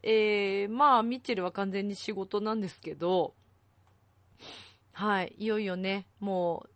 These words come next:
今年も、まあ、クリスマスがこう近づいてくると、あー、これでまた本年も終わりに近づいているんだなと思いつつ、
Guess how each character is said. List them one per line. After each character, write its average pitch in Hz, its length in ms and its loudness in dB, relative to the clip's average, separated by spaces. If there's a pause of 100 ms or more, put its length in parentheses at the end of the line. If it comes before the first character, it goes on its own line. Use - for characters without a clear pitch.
(600)
今 202 120 -10
年 190 260 -6
も、 185 340 -4 (260)
ま 185 120 -2
あ、 170 60 -6
ク - 140 -8
リ 190 100 -4
ス - 120 -8
マ 226 160 0
ス - 180 -8
が 190 160 -2
こ 190 120 -4
う 185 40 -4
近 - 240 -6
づ 214 140 -2
い 240 80 -4
て - 100 -6
く - 120 -10
る 269 120 -4
と、 302 380 6 (840)
あ 160 600 -6
ー、 - 40 -20
こ 185 80 -4
れ 180 80 -2
で 185 300 -2 (140)
ま 156 140 -12
た 165 300 -4 (300)
本 175 300 -10
年 160 260 -8
も 156 240 -6 (500)
終 170 80 -8
わ 170 80 -8
り 156 80 -10
に 170 120 -10
近 - 200 -4
づ 277 120 0
い 330 80 0
て 311 120 2
い 269 40 0
る 277 100 -2
ん 269 60 -6
だ 254 120 -2
な 330 220 0
と 262 140 0
思 285 220 0
い 320 60 -4
つ 392 140 0
つ、 277 400 -2